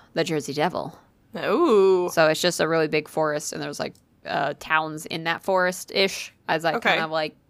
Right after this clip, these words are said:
Speaker 1: gathered. Okay. So the story goes that there's a town called Leeds Point,
Speaker 2: Mm-hmm.
Speaker 1: and which lived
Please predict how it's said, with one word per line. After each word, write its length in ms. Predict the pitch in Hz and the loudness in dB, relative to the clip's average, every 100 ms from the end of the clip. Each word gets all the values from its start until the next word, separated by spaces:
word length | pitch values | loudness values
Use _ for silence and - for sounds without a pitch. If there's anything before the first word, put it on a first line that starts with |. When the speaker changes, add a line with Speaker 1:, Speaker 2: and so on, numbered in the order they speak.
| 190 | -2
Speaker 1:
gathered. 500 | 180 180 190 190 190 | 0 2 0 -2 -6
Okay. 260 | - 208 202 - _ - - | -4 -2 -2 -6 _ -20 -14
So 360 | - 240 208 160 | 0 4 4 4
the 120 | 220 | 0
story 280 | - 269 294 | 2 2 4
goes 440 | 190 156 156 - - - _ _ - | 4 2 -2 -8 -12 -20 _ _ -6
that 120 | 185 | 0
there's 160 | 196 | 0
a 60 | 180 | -2
town 400 | - 220 233 247 | 0 2 2 0
called 340 | - 208 180 | 0 0 0
Leeds 520 | 180 185 226 277 285 - | -6 -6 -2 -2 -4 -8
Point, 520 | - 262 196 233 - _ _ _ _ | -6 0 0 0 -4 _ _ _ _
Speaker 2:
Mm-hmm. 100 | 185 | 2
Speaker 1:
and 840 | 185 180 180 180 175 175 165 180 | 4 4 4 4 4 2 -6 0
which 240 | 196 196 - | 0 2 0
lived 400 | 208 202 190 | 4 4 2